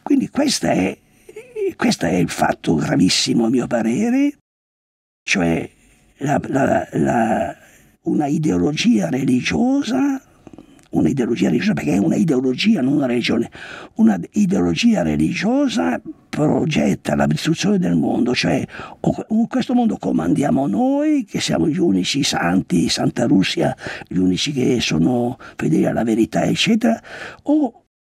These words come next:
comandiamo noi o questo mondo va distrutto.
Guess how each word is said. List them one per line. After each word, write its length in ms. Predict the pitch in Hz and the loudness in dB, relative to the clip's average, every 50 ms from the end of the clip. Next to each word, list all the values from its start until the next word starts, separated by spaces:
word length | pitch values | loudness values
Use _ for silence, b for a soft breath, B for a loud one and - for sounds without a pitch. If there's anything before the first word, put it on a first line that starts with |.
| _ _ _ | _ _ _
comandiamo 500 | - - - - 127 160 196 185 185 208 | -8 -4 -2 0 0 0 0 -2 -2 0
noi 340 | 226 269 302 349 370 311 - _ | 0 2 2 2 0 -2 -4 _
o 100 | - 208 | -6 -4
questo 280 | - 196 180 - - 175 | -2 -2 -2 -2 0 0
mondo 280 | 175 196 214 226 220 196 | 2 2 2 2 2 0
va 140 | 160 156 156 | 0 0 0
distrutto. 920 | 143 - - - - - - - - - - 85 82 80 - - - - | 0 0 -2 -2 -2 -2 -2 -2 -2 -4 -4 -4 -4 -4 -6 -10 -16 -20